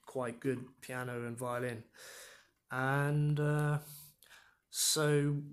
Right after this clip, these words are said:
things sort of changed. We, we moved into a different, like, we moved out of the student residence and we moved into our own flat. And, um,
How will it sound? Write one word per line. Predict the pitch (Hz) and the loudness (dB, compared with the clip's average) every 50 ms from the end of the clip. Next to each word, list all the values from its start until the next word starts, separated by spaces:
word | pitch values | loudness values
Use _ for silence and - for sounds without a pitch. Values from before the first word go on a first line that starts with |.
| - - - | -14 -14 -14
things | - - - - - 214 226 220 220 208 - - - - - - - | -12 -10 0 4 6 8 8 8 8 6 6 4 4 2 -2 -6 -2
sort | - - - 175 165 | 0 2 4 6 6
of | 156 147 139 135 - - - - - - | 6 6 6 4 0 -4 -8 -12 -8 -4
changed. | - - 143 135 131 135 139 139 120 | -2 0 0 0 2 2 0 0 0
We, | 135 160 165 165 - | 2 2 2 2 2
we | - 160 170 175 175 | 2 4 4 6 6
moved | 165 160 156 156 156 156 151 156 | 6 8 8 8 8 6 4 2
into | 160 151 147 147 - 143 139 135 | 4 4 4 4 4 4 4 4
a | 131 127 127 | 4 2 0
different, | 127 127 - 147 139 143 - 135 127 127 123 123 - - _ - | -2 -2 0 0 0 0 0 -2 -2 -2 -4 -6 -8 -14 _ -6
like, | 139 139 131 | -4 -2 0
we | 139 156 | 2 2
moved | 160 160 156 147 147 151 | 4 4 4 2 2 2
out | 143 143 135 - | 0 0 0 -2
of | 139 127 | -4 -4
the | 127 117 | 0 2
student | - - - - 143 139 131 135 139 127 | 2 2 2 2 0 0 0 0 0 0
residence | 135 131 131 123 131 127 135 135 135 127 - | 0 -2 -2 -2 -2 -2 0 0 0 -2 -2
and | 131 | -2
we | 131 135 | -2 0
moved | 135 139 139 131 139 | 0 0 0 0 0
into | 135 131 - 127 123 | 0 -2 -2 -2 -4
our | 120 120 120 127 | -2 -2 0 0
own | 131 131 127 123 | 0 0 -2 -4
flat. | 123 - - 123 131 147 - - - - - - - - - - - - _ _ - | -6 -6 -4 -2 -2 -4 -4 -6 -8 -10 -10 -14 -20 -20 -20 -20 -20 -20 _ _ -6
And, | 135 131 131 127 127 127 131 | -4 -2 -2 -2 -2 -2 -2
um, | 127 123 123 123 123 123 127 123 | -2 -2 -2 -2 -4 -4 -6 -6